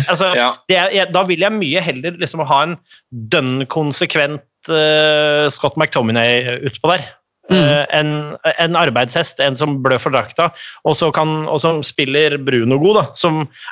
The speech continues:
Speaker 1: er god i hver, omtrent hver eneste kamp han tar i, og som ikke kommer med noe uro i tillegg. Jeg, jeg gleder meg, jeg, rett og slett, til vi blir kvitt Pogba,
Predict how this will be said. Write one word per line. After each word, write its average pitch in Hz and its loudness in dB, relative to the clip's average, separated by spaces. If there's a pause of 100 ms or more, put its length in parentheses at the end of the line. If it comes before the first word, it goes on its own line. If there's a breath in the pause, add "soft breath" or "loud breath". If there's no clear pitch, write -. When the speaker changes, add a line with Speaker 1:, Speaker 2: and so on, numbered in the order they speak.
(160)
Speaker 1:
er 151 -2
god 135 2
i 151 0
hver, 135 2
omtrent 135 -2
hver 139 2
eneste 113 -2 (540)
kamp 120 -2
han 131 -6
tar 120 0
i, 180 2
og 165 0
som 190 -4
ikke 143 -6
kommer 143 -2
med 160 0
noe 117 0
uro 104 0
i 110 0
tillegg. 95 -2
Jeg, 131 2
jeg 160 0
gleder 175 0
meg, 131 0
jeg, 98 -6
rett 113 -4
og 104 -6
slett, 113 -4
til 117 0
vi 117 -2
blir 110 -2
kvitt - -4
Pogba, 147 0